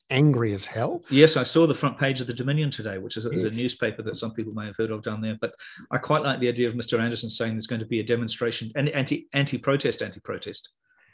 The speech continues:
Speaker 2: protest.
Speaker 1: Yeah, yeah. No,
Speaker 2: Which
Speaker 1: I mean,
Speaker 2: reminds me of
Speaker 1: it's
Speaker 2: something my
Speaker 1: actually
Speaker 2: father, my father used to say, that he would just say that there's a category of people called the nogginers, 'cause they're not gonna do this and they're not gonna do that.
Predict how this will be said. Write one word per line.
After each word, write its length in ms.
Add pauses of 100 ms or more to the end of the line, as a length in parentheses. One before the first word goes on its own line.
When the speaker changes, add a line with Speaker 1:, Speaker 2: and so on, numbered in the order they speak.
(140)
Speaker 2:
protest. 460 (300)
Speaker 1:
Yeah, 420 (100)
yeah. 320
No, 240
Speaker 2:
Which 120
Speaker 1:
I 20
mean, 80
Speaker 2:
reminds 260
me 60
of 60
Speaker 1:
it's 60
Speaker 2:
something 200
my 80
Speaker 1:
actually 100
Speaker 2:
father, 340
my 120
father 320
used 200
to 60
say, 260
that 200
he 80
would 160
just 140
say 120
that 100
there's 140
a 40
category 420
of 80
people 260
called 320 (360)
the 60
nogginers, 520 (680)
'cause 140
they're 100
not 140
gonna 160
do 180
this 220
and 80
they're 80
not 160
gonna 180
do 140
that. 260